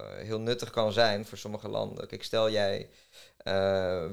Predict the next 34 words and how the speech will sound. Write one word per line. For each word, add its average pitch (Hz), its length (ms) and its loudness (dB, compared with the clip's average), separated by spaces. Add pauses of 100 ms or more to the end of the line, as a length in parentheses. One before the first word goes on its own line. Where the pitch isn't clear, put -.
probeert 120 340 4
een 120 60 0
ethische 110 340 0
koers 131 280 -2
te - 100 -16
varen, 98 600 -2
dan - 100 -14
kan 127 160 -2
je 120 60 2
een 120 80 -2
beetje, 117 440 2
als, 98 240 0
het 98 220 -8
is 117 120 -4
gewoon 123 380 0
überhaupt, 139 420 2
zelfs - 220 0
al 180 60 -4
was 156 200 -2
China 160 340 0
even 147 280 4
slecht 135 280 0
geweest 117 320 -2
als 104 80 -8
het - 100 -16
Westen, 90 260 -4
dat 95 80 0
denk 101 100 0
ik 92 60 -12
niet. 90 120 -8
Maar 123 100 -12
stel - 220 -6
ze 175 60 -4
al, 160 200 -4